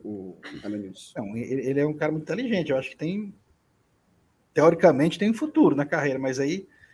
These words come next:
Speaker 2: só, só a prática que vai dizer se a gente tá certo ou não, né? Vamos,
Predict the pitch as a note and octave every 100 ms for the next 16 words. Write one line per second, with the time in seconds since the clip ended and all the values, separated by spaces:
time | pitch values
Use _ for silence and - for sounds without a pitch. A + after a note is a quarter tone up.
0 | _ _ _ - - - D3 E3 D#3 -
1 | F3+ A#3+ B3 F#3+ F3+ F3 F#3+ - A#3+ A#3+
2 | G#3 A3+ A#3 B3 F3 D3+ D3+ D3+ - D3+
3 | - D3 D#3 A3+ C#4 C#3+ C3+ E3+ - _
4 | _ A2+ B2+ C3